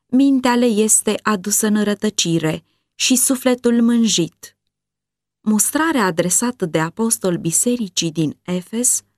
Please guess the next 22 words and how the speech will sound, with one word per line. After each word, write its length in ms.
trebuie 420
să 160
fie 360
luată 420
în 120
seamă 480
și 240
de 160
poporul 480
lui 160
Dumnezeu 720
de 200
astăzi. 720
Nu 220
luați 480
parte 420
deloc 640
la 240
lucrările 680
neroditoare 1120
ale 200
întunericului, 960